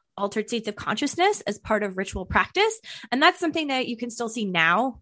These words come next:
in, in, in people who practice ritual magic. Um, it is quite <laughs> effective. It's definitely a way to reach an altered state of consciousness, which can give you that, you know, possibly that window into,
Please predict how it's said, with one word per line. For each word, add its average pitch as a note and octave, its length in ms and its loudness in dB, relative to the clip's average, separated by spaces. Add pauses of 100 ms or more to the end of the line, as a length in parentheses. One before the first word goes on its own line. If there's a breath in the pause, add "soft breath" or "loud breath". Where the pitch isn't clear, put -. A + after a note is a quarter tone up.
in, A#3 400 -2
in, A3 440 -2
in A3 100 -2
people A3+ 240 -4
who A3+ 140 -2
practice A3+ 440 -4
ritual A#3 280 -4
magic. A#3+ 520 -2 (360 loud breath)
Um, G3+ 400 4 (300 loud breath)
it C#4+ 120 6
is C#4+ 280 8
quite C4 440 6
<laughs> - 0 -
effective. G4+ 540 4
It's C#4+ 240 6
definitely C4+ 380 4
a C4 80 2
way D4 180 2
to C4 140 0
reach C4+ 220 -2
an A#3 120 4
altered A#3 260 4
state C4 160 4
of A#3+ 60 -2
consciousness, E4+ 580 4 (380 loud breath)
which A#3 260 -2
can A#3 460 2
give G#3+ 240 0
you A3+ 220 -4
that, G#3+ 340 4
you - 180 -6
know, G3 160 4
possibly G3+ 440 -2
that G#3 160 4
window F#3+ 320 2
into, G3 720 0